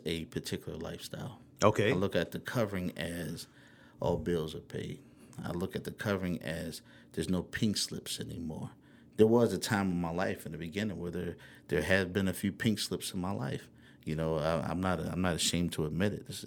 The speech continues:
Speaker 1: you know, it, it is what it is. You know, but now today, me having the kind of wife that I have, um,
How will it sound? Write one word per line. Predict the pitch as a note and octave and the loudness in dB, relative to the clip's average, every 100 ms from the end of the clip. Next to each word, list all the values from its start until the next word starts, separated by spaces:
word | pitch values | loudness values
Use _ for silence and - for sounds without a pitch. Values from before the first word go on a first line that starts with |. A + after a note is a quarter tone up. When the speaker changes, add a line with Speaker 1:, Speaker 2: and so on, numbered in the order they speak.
| - | -6
Speaker 1:
you | F2 | -2
know, | E2 D#2+ | -2 -2
it, | E2 | 0
it | E2+ | 2
is | F2 E2 F#2+ | 2 0 -2
what | E2 | -2
it | E2+ | 4
is. | G#2+ F2+ - - - - - | 4 4 0 -14 -20 -20 -4
You | F2 | 0
know, | E2+ D#2 | 2 0
but | C#2+ D2+ | -2 0
now | D#2 A#2 A#2 F2+ | 6 8 6 4
today, | - D#2+ G#2+ G2 | 0 4 4 4
me | E2 F#2 F#2+ | 2 0 0
having | F2 F#2 E2+ | 2 0 0
the | D#2+ | -4
kind | - F2 D#2 | -6 -6 -6
of | D#2 | 2
wife | F#2+ G2+ | 2 2
that | - D2+ | 0 0
I | D#2 | 0
have, | E2+ D2+ - - - - - - - | -2 -4 -6 -10 -16 -20 -20 -20 -12
um, | - E2 D#2+ D2+ C#2+ - | -4 -2 0 -2 -2 -6